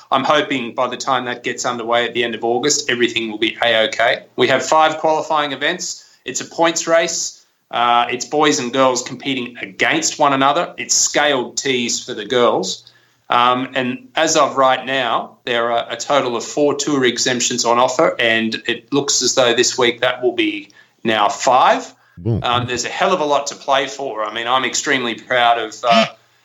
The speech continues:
Speaker 1: how far we've, um, we've come along in the space of twelve to eighteen months. Uh, but to, you know, to have,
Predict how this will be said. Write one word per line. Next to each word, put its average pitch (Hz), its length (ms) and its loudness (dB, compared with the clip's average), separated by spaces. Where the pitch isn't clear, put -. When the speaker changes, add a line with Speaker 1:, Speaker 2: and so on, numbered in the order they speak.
Speaker 1:
how 143 140 2
far 143 340 4
we've, 131 340 -10
um, 127 340 -6
we've 135 160 -8
come 151 160 2
along 135 300 2
in 165 100 -4
the 123 80 -6
space 139 380 0
of 135 220 -8
twelve 143 320 2
to 135 120 -6
eighteen 135 400 0
months. - 640 0
Uh, 131 440 4
but 139 200 -2
to, 170 320 -2
you 160 100 2
know, 131 160 2
to 131 100 0
have, - 400 0